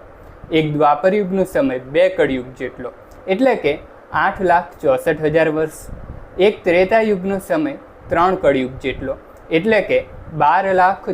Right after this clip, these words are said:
છન્નું હજાર વર્ષ. અને એક સતયુગનો સમય ચાર કળિયુગ જેટલો, એટલે કે સત્તર લાખ અઠ્યાવીસ હજાર વર્ષ જેટલો છે. આમ સત, ત્રેતા, દ્વાપર અને કળી, આ ચારેય યુગનો સમય પૂરો થાય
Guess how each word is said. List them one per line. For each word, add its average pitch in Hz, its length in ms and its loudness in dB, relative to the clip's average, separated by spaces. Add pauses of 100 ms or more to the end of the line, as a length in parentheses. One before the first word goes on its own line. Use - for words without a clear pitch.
(100)
છન્નું 160 460 0
હજાર 165 260 2
વર્ષ. 170 300 -2 (360)
અને 160 280 2 (400)
એક 196 240 2 (140)
સતયુગનો 214 760 0
સમય 143 540 -4 (180)
ચાર 156 260 2
કળિયુગ 131 460 -4
જેટલો, 127 340 -10 (400)
એટલે 226 300 2
કે 143 160 0 (460)
સત્તર 226 560 0
લાખ 208 420 2
અઠ્યાવીસ 165 800 -2
હજાર 147 220 0
વર્ષ 135 320 -8
જેટલો 131 360 -6
છે. - 220 -10 (540)
આમ 185 220 -2
સત, 190 580 0
ત્રેતા, 156 420 2
દ્વાપર 156 540 2
અને 151 180 0
કળી, 143 340 -2 (380)
આ 170 100 2 (120)
ચારેય 185 380 2
યુગનો 185 340 2
સમય 160 320 -2
પૂરો 147 300 -2
થાય 151 320 -2